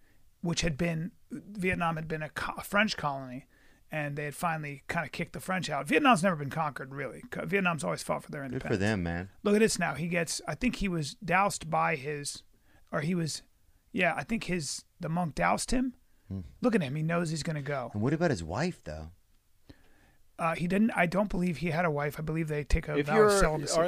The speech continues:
Speaker 3: uh, yeah, they're vow celibacy
Speaker 1: They
Speaker 3: with
Speaker 1: renounce,
Speaker 3: monks,
Speaker 1: they
Speaker 3: right?
Speaker 1: renounce power, money, sex,
Speaker 3: Oh,
Speaker 1: all
Speaker 3: yeah.
Speaker 1: that
Speaker 2: Thick
Speaker 1: stuff,
Speaker 2: Quang. This
Speaker 1: status.
Speaker 2: boy's spelling him Thick Quang Duck, dude. I'm sure Brennan probably fucking will steal
Speaker 1: Thick
Speaker 2: his
Speaker 1: Quang
Speaker 2: whole
Speaker 1: Duc.
Speaker 2: name
Speaker 1: Yeah.
Speaker 2: to make a
Speaker 1: I mean, what a bad
Speaker 2: leotard or
Speaker 1: motherfucker.
Speaker 2: whatever.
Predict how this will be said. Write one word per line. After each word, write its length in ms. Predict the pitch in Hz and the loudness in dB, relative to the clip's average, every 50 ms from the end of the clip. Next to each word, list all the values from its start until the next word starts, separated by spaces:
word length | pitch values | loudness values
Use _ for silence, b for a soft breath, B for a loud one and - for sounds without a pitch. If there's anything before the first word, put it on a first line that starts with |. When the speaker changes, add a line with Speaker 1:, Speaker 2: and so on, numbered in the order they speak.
| 185 - | 2 -2
Speaker 3:
uh, 80 | 160 160 | -4 -2
yeah, 200 | 143 175 180 104 | 2 2 2 2
they're 260 | 92 101 107 107 107 101 | 4 2 2 2 2 0
vow 360 | 95 95 113 110 107 107 107 | -2 2 4 6 6 6 4
celibacy 440 | - - - 120 117 113 95 - 202 | 2 0 -2 0 0 0 4 10 10
Speaker 1:
They 60 | 208 | 12
Speaker 3:
with 60 | 226 | 12
Speaker 1:
renounce, 300 | 240 233 247 262 277 277 | 12 12 12 12 12 10
Speaker 3:
monks, 180 | 233 202 180 - | 8 6 4 6
Speaker 1:
they 120 | - 220 | 8 10
Speaker 3:
right? 60 | 220 226 | 10 10
Speaker 1:
renounce 360 | 220 226 233 233 226 - - | 10 10 8 8 6 4 2
power, 420 | - - 190 208 202 202 208 202 | 4 6 8 10 10 10 8 8
money, 420 | 190 175 180 190 190 185 185 180 165 | 8 8 6 6 6 6 4 2 2
sex, 600 | 127 - 185 175 170 170 - - - - - - _ _ _ - - - | 2 2 4 4 2 2 0 -4 -4 -4 -6 -8 _ _ _ -20 -10 -4
Speaker 3:
Oh, 60 | 107 107 | 0 2
Speaker 1:
all 40 | - | 4
Speaker 3:
yeah. 40 | 160 | 4
Speaker 1:
that 80 | 135 110 | 4 4
Speaker 2:
Thick 60 | 101 | 2
Speaker 1:
stuff, 100 | 92 90 | 0 2
Speaker 2:
Quang. 160 | 123 139 143 135 | 2 4 4 4
This 60 | 117 | 4
Speaker 1:
status. 240 | 107 - - 147 - | 4 4 4 4 6
Speaker 2:
boy's 120 | 127 120 - | 4 4 4
spelling 260 | - - 123 117 107 | 6 4 4 4 4
him 120 | 101 92 87 - | 2 0 0 -2
Thick 180 | - 120 - | -4 -4 -4
Quang 360 | - - 127 123 113 107 98 87 | -4 -2 0 0 2 2 0 2
Duck, 340 | 85 120 131 117 - 95 | 4 6 6 6 4 2
dude. 360 | 87 95 98 101 107 113 117 - | -4 -4 -4 -2 -2 -4 -6 -8
I'm 60 | - 90 | -10 -6
sure 180 | - 123 110 | -2 -2 -2
Brennan 340 | 85 76 92 110 117 110 98 | 0 2 2 2 4 2 2
probably 220 | 87 95 90 82 | 2 2 2 2
fucking 260 | 82 - 90 85 - 92 | 0 -2 -4 -4 -2 -4
will 100 | 82 78 | -6 -4
steal 300 | - - - - 90 90 | -6 -8 -6 -2 0 0
Speaker 1:
Thick 80 | 87 87 | 0 0
Speaker 2:
his 80 | 87 | 4
Speaker 1:
Quang 140 | - 180 180 | 2 4 4
Speaker 2:
whole 60 | 170 160 | 4 0
Speaker 1:
Duc. 160 | 156 139 b b b b b b b b b b b - - - | -2 -4 b b b b b b b b b b b -14 -8 -4
Speaker 2:
name 180 | 90 92 95 95 | -2 0 0 0
Speaker 1:
Yeah. 60 | 92 | 0
Speaker 2:
to 40 | 87 | 0
make 200 | 87 85 85 - | 0 -2 -2 -4
a 120 | - - - - - - - - - | -6 -6 -6 -8 -18 -20 -20 -18 -10
Speaker 1:
I 120 | - 180 | -8 -6
mean, 220 | 175 160 151 147 147 151 165 | -6 -6 -6 -8 -10 -8 -4
what 180 | 226 285 311 - | -4 -4 -4 -6
a 80 | - 185 | -10 -10
bad 280 | 156 143 - - 80 85 | -8 -6 -4 -2 0 0
Speaker 2:
leotard 500 | 98 101 107 - 151 85 80 80 80 78 | 2 2 2 0 0 0 2 2 2 0
or 40 | 80 | -2
Speaker 1:
motherfucker. 40 | 78 | -4
Speaker 2:
whatever. 340 | 80 80 80 80 85 85 | -4 -4 -4 -4 -6 -8